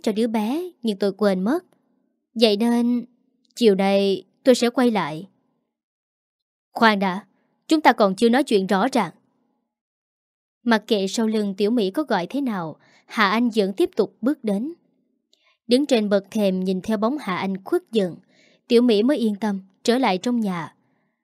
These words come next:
Ngồi xuống chiếc ghế sofa trong phòng khách, Tiểu Mỹ vẫn còn nghĩ đến những lời Hạ Anh vừa nói.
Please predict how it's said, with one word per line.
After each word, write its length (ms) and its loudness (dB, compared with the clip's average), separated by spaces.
Ngồi 200 2
xuống 220 2
chiếc 200 -2
ghế 180 0
sofa 720 -4
trong 200 -4
phòng 240 -4
khách, 240 -8
Tiểu 160 4
Mỹ 400 0
vẫn 200 -2
còn 240 -2
nghĩ 200 -2
đến 280 -2
những 240 -2
lời 160 -2
Hạ 220 -8
Anh 300 -6
vừa 140 -2
nói. 380 -8